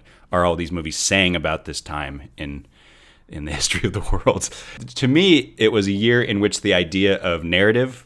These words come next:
was somewhat redefined or at least challenged. And it was also the year when Generation X and what we then called Generation Y and have since renamed Millennial Generation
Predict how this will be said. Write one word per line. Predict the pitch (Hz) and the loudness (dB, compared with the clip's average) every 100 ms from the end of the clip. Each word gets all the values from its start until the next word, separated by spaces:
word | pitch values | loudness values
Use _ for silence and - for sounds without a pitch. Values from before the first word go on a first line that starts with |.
| - | -8
was | 98 - - - | -6 -6 -10 -10
somewhat | - - 110 110 107 101 | -10 -2 0 4 2 2
redefined | 101 98 92 92 95 113 110 | 0 0 0 0 0 0 -2
or | - 90 | -4 -4
at | 98 | -2
least | 92 - - | -4 -4 -12
challenged. | - - 90 107 139 143 - - - - _ | -10 -2 -2 0 -4 -6 -14 -20 -20 -20 _
And | 113 | 0
it | 110 | 2
was | 107 92 | 2 2
also | 120 135 - | 2 4 2
the | 120 | 0
year | 101 104 104 101 | 2 4 6 4
when | 92 90 | 2 -2
Generation | 82 95 95 95 92 87 | -2 -2 0 -2 -2 -2
X | 87 - - - _ | -2 -4 -10 -12 _
and | 90 85 82 80 - - | -4 -2 -4 -8 -14 -20
what | 95 95 - | -8 -6 -4
we | 85 | -6
then | 82 120 135 | 0 2 2
called | 113 98 | 2 2
Generation | 92 90 85 82 82 | 0 -2 -4 -4 -2
Y | 87 85 | 0 0
and | 82 | -2
have | 78 78 | -6 -8
since | 90 78 | -8 -8
renamed | 85 80 78 73 | -8 -6 -8 -8
Millennial | 78 92 101 113 90 78 76 - | -10 -4 0 2 0 -2 -8 -18
Generation | 82 82 80 78 - | -6 -4 -4 -6 -6